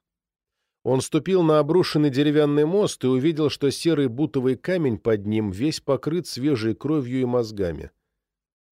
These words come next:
Более восьмисот тел разбойников из дунбэйского Гаоми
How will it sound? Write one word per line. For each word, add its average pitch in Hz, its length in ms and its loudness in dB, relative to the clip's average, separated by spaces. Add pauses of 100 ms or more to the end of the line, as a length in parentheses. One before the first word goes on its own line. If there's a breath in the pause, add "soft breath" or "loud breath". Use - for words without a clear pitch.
(380)
Более 143 400 4
восьмисот 139 720 0
тел 147 340 2
разбойников 120 840 0
из 104 160 -2
дунбэйского 120 800 0
Гаоми 127 680 0